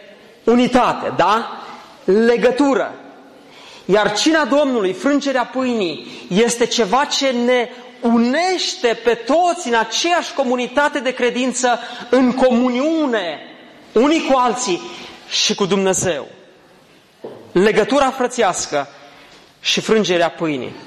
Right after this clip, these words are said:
Vreau să vă spun, dragii mei, foarte clar, știți ce leagă o comunitate?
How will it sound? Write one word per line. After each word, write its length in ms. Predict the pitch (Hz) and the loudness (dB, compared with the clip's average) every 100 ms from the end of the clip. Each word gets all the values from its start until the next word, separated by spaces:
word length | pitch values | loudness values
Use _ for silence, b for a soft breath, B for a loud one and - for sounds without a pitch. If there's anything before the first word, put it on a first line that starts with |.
| - - B B B - | -20 -20 B B B -2
Vreau 140 | 214 | 0
să 120 | 247 233 | 0 -2
vă 80 | |
spun, 240 | 220 233 220 | -2 0 2
dragii 300 | 208 208 190 | 2 0 -2
mei, 140 | 180 | -4
foarte 380 | 175 196 196 190 | -2 0 0 -2
clar, 320 | 185 175 139 | 0 0 0
știți 520 | - - 269 277 - | -4 -2 -2 -2 -4
ce 380 | - - 240 220 - 170 160 | -4 0 2 0 -2 -2 2
leagă 300 | 208 202 214 | 2 2 0
o 100 | 202 | 0
comunitate? 800 | 190 180 170 175 180 190 165 | -4 -2 -4 -2 -2 0 -4